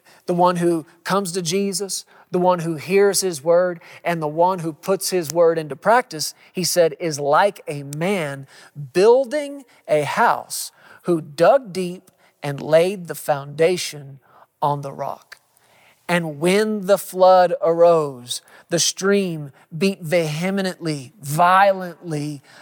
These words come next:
against that house, could not shake it. Why? Because of the foundation. Because it was founded on the rock.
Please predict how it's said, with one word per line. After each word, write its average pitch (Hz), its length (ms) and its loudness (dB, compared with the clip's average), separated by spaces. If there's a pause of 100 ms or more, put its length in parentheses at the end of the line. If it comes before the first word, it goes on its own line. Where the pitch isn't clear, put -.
(120)
against 165 600 2
that 151 260 4
house, 151 600 2 (560)
could 202 340 2
not 190 320 -4
shake 160 380 -4
it. 127 120 -20 (200)
Why? 139 400 2 (420)
Because 151 300 -6
of 143 60 -12
the 143 60 -12
foundation. 147 680 -12 (520)
Because 160 680 2
it 151 180 -10
was 135 240 -12
founded 180 880 -2 (420)
on 147 580 2 (300)
the 147 160 -8
rock. 139 560 -10